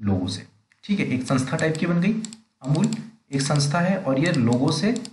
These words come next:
जनता से और राज्य का, दोनों का हस्तक्षेप है। राज्य पूरी तरह से इसे control नहीं कर सकता, लोग इसे पूरी तरह से control नहीं कर सकते। तो हमने इसे क्या बोला? सहकारी प्रणाली है,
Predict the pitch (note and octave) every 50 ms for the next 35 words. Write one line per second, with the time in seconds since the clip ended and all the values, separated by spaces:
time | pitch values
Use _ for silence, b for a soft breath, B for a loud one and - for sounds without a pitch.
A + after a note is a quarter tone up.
0 | - _ _ _ - G#2+ A#2+ B2+ C3 C#3 C3 D#3+ E3+ E3+ E3+ F3 G#3 G3+ - E3
1 | D#3 C#3 B2+ A#2 A2+ A2+ A#2+ A#2 A2 G2 G#2 G#2 B2 B2+ C3+ D3 C#3+ D3+ C#3+ C3
2 | - - B2+ A2 G2+ - G#2 G#2 F#2+ F#2+ G#2 B B B B B B A2 A2 A#2+
3 | C#3+ D#3+ D#3+ F#3+ G3 F3+ F3+ E3+ G3 E3+ E3+ F3 E3 F3+ F3 F#3+ F3 F3 D#3 D3
4 | D3+ E3 E3+ E3+ F3 E3+ F3 E3 E3+ F3 E3+ - F#3 F#3 D#3 C#3 C3+ D3 D#3+ D#3
5 | D#3 D#3+ E3 D#3 C#3+ C#3+ D3 C#3+ C#3+ C#3+ C#3+ C#3+ C#3 B2+ B2 A2+ A#2+ A2 G#2+ G#2
6 | G2 G2+ - - - - - - - _ _ _ _ - C#3 C#3 C#3 D3+ E3+ E3+
7 | E3+ F3 F3 F3 D#3+ D#3 D3+ C#3+ C#3 - - - B2+ B2+ B2 B2+ B2 B2 C3 B2+
8 | B2 A2+ G2+ F#2+ F#2 F2+ F#2 F2 F2+